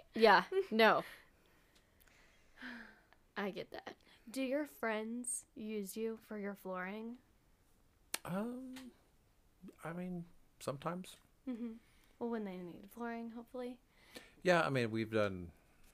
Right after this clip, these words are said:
Speaker 3: yeah, we've done several friends' homes, and yeah, we had one, um,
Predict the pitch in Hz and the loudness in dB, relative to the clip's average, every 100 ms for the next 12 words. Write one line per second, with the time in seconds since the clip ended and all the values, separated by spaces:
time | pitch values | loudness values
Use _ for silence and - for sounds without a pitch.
0 | _ _ _ _ _ _ - 98 107 107 | _ _ _ _ _ _ -6 -4 -4 -4
1 | 92 92 90 - - - 92 87 95 87 | -6 -8 -8 -6 -6 -6 -8 -6 -6 -6
2 | 90 87 - - _ _ _ - - - | -6 -10 -12 -16 _ _ _ -20 -20 -20
3 | - - - _ _ _ _ _ _ - | -20 -20 -20 _ _ _ _ _ _ -6
4 | 110 120 110 104 104 104 101 98 110 117 | 0 0 0 0 -2 -2 -2 -4 -4 -8
5 | 117 | -12